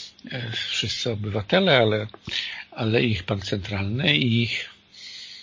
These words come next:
e, aktywiści gospodarczy, tak można powiedzieć,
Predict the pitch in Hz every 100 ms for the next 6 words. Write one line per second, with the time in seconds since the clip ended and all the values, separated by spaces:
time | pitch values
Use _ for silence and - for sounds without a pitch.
0 | - - _ _ - 90 - - - -
1 | - _ _ _ - - - - 120 110
2 | - - 127 113 - 117 214 - - 104
3 | 95 107 104 104 92 98 95 90 -